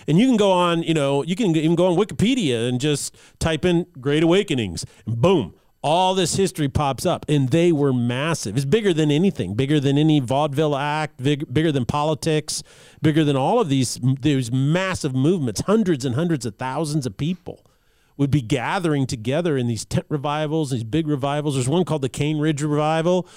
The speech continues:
where forty thousand people went to Cane Ridge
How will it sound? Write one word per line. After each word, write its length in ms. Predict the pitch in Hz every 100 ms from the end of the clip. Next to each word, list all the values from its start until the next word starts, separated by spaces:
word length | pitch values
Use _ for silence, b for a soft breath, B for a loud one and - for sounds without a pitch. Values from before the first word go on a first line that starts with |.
| B B
where 160 | - 147
forty 540 | - - 214 233 226
thousand 840 | 180 - 196 185 202 202 156 180 -
people 640 | 208 214 - 147 139 135
went 180 | 170 180
to 80 | 117
Cane 380 | - 185 165
Ridge 640 | 147 185 165 143 139 143 -